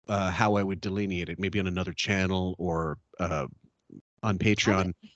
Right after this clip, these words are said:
Speaker 1: with a special designation. But yeah, we, we eventually will be doing stuff like that.
Speaker 2: If we get good feedback and you guys want something like that, because we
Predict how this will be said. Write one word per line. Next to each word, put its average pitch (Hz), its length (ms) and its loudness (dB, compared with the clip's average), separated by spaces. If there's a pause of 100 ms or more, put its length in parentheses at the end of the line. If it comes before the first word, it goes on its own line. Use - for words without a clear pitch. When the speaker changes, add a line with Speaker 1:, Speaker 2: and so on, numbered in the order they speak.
(100)
Speaker 1:
with 110 100 -2
a - 40 0
special - 300 4
designation. 95 720 0
But 87 100 -4
yeah, 117 280 6
we, 135 200 4
we 131 200 2 (100)
eventually 139 460 4
will 98 220 2
be 101 80 0
doing 92 220 0
stuff - 260 -6
like 82 160 -6
that. 82 200 -4 (540)
Speaker 2:
If 302 120 -12
we 392 100 -6
get 480 240 -4
good 311 240 -6
feedback 247 720 -6
and 226 180 -6
you 233 140 -6
guys 262 260 -2
want 220 320 -4
something 320 380 -4
like 320 200 -2
that, 320 180 2
because 247 340 2
we 208 160 2